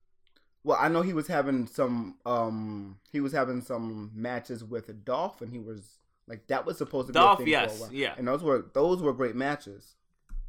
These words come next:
Speaker 2: I'm saying he has great matches, and he's super athletic, and there's, like, shit that he does that you're just like,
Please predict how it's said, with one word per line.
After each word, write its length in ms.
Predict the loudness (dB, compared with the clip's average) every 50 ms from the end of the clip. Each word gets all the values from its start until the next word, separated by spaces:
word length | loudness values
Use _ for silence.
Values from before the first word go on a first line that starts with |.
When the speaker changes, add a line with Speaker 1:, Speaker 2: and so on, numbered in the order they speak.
| -10 -16 -18 -20 -20 -20 -20 -20 -20 -20 -16 -10 -8
Speaker 2:
I'm 100 | -8 -6
saying 280 | -4 -4 -4 -4 -4 -4
he 100 | -2 0
has 220 | 2 2 0 0
great 240 | 2 2 2 2 2
matches, 320 | 2 2 2 2 0 -4 -4
and 80 | -6
he's 160 | -6 -8 -8 -8
super 340 | -8 -8 -8 -8 -4 0 2
athletic, 440 | 2 2 2 2 2 2 2 2 0
and 100 | -2 -2
there's, 240 | -2 -2 -2 -2
like, 200 | -2 -4 -4 -4
shit 240 | -4 -8 -8 -6 -2
that 140 | -2 -2 -2
he 100 | -2 -6
does 260 | -4 -2 -2 0 0
that 140 | -2 -2 -4
you're 160 | -4 -4 -6 -6
just 240 | -6 -8 -8 -4
like, 240 | -2 -2 -2 -4 -8